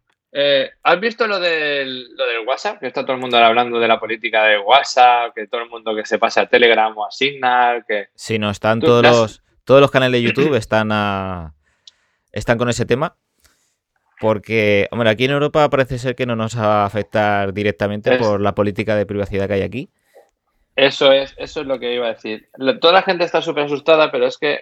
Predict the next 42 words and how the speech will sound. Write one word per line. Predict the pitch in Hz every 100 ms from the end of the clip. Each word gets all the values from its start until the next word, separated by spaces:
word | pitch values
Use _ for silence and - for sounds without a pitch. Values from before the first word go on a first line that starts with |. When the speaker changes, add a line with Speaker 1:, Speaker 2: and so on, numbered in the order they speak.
| -
Speaker 1:
principalmente | 123 123 120 135 151 147
afecta | 147 143 139 - 147
a | - 123
los | 123 123
de | 117 113
fuera | - 123 127 127
de |
Europa. | 110 107 101 - -
A | 127
ver, | 143
lo | 139 131
que |
ha | 135
hecho, | 170 - 170 160 151 147 143 _ _ - - _ _ _ _ _ _ - -
porque | 123 117
ahora | 131 135
WhatsApp | 139 147 117
pertenece | 110 101 113 127
a | 117
Facebook, | 143 135 - 113 135 - _
lo | 113 104
que | 110
ha | 117
hecho | 123 - 135 127 -
es | 127 131 - _
que | 135 135 135 -
puedan | 131 131 135
coger | 127 147 131 _
todos | 135 139 143 -
tus | 139 127
datos | 131 143 123 -
que | -
autorizas | 104 101 110 120
a | 120
WhatsApp | 120 117 - 113 113
a | 110
coger, | 110 139 135
como | 101 101
tu | _
lista | 104 -
de | 104
contactos, | 101 101 143 147 - 139 135 135 -